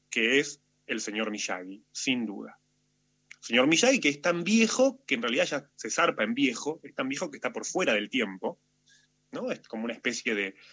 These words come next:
de viejo extraño, y al mismo tiempo no creo que eso se redobla en otro rasgo del señor Miyagi, que es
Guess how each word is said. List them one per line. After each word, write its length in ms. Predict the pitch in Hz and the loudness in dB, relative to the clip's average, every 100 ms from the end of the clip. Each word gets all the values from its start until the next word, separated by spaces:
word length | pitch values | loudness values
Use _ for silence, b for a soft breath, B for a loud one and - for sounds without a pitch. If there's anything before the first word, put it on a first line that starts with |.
| B B | B B
de 140 | 123 110 | -4 0
viejo 320 | 139 135 - | 0 0 -6
extraño, 720 | - 180 185 127 110 117 160 _ _ _ | -4 2 4 4 2 -2 -8 _ _ _
y 100 | 147 | 2
al 100 | 156 | 4
mismo 280 | 254 220 180 | 4 2 0
tiempo 400 | 180 196 220 175 | -4 -4 -4 -4
no 140 | 208 | -4
creo 220 | 185 185 | -6 -6
que 120 | - 165 | -4 -6
eso 200 | - 190 | -4 -10
se 200 | - 139 | -6 -4
redobla 640 | - 147 185 202 214 214 | 0 0 0 0 -2 -2
en 160 | 147 151 | -2 -6
otro 220 | - 151 | -4 -2
rasgo 440 | 151 185 117 110 113 | 2 0 0 -6 -6
del 160 | 113 | -6
señor 300 | 123 131 147 | -6 -4 -4
Miyagi, 440 | 160 - 208 262 294 | -4 -2 -2 -2 -4
que 260 | 160 160 | -4 -4
es 180 | 226 | -4